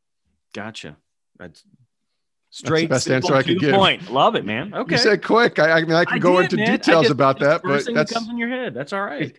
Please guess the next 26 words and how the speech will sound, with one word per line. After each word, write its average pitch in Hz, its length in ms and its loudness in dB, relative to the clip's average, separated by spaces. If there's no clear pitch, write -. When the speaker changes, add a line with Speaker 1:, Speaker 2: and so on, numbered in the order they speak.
Speaker 2:
And 165 100 2
it, 165 100 0
by 165 120 4
the 151 80 2
way, 139 140 2
that 143 180 2
took - 220 -4
me 139 80 -2
about 117 260 -2
forty-three 127 1000 -4
years 120 400 -4
to 110 100 -12
get, 107 340 -2
but 101 240 -2
that's 107 240 -6
what 113 120 -4
it 101 80 -6
was. 98 380 -10
Speaker 1:
<laughs> - 60 -8
Right. - 340 -14
Speaker 2:
He 135 60 -8
created 139 420 0
me 143 120 -2
to 139 80 -2
glorify 123 480 -2
him. 104 240 -10